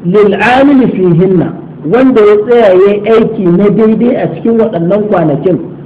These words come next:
da riko da addini a cikin su kamar riko da wuta ne, ajru khamsina rajulan, yana da ladan mutane hamsin. Ya'maluna misla amalikum, da suke yin aiki irin aikin ku.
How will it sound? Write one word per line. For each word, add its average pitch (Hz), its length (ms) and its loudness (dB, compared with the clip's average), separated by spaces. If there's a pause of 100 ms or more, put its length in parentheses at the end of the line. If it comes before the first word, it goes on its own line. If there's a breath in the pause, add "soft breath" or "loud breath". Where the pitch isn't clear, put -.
(220)
da 170 120 0
riko 220 380 0
da 190 180 -2
addini 220 440 0
a 160 140 -4
cikin 220 240 -2
su - 80 -4
kamar 180 280 0
riko 214 240 0
da 156 80 2
wuta 165 360 0
ne, 131 140 -2 (880)
ajru 185 460 0
khamsina 160 540 -2
rajulan, 156 380 -2 (400)
yana 180 320 0
da 147 140 -2
ladan 165 480 0
mutane 151 480 0
hamsin. 143 360 -8 (1160)
Ya'maluna 165 680 0
misla 160 480 0
amalikum, 165 520 0 (400)
da 151 80 -2 (100)
suke 208 200 -4
yin 180 320 2
aiki 180 460 -2
irin 190 380 0
aikin 190 440 0
ku. 151 140 -4